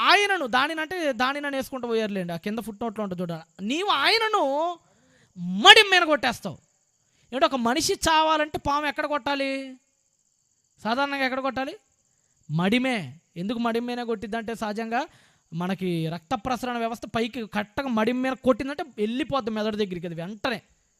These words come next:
చాలా ఫాస్ట్గా వెళ్ళిపోద్ది అక్కడికన్నా కొట్టేస్తే. సాధారణంగా ఒక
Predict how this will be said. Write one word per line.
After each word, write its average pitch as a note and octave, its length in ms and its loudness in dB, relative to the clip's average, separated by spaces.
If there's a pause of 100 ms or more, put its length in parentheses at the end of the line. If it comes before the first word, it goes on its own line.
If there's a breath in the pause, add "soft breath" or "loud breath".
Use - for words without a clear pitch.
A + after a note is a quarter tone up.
(380)
చాలా G#3+ 160 0
ఫాస్ట్గా E4 420 4
వెళ్ళిపోద్ది A3+ 420 2 (120)
అక్కడికన్నా A#3+ 420 -4
కొట్టేస్తే. A3 460 -4 (1300)
సాధారణంగా F#4 760 8
ఒక D#4+ 180 4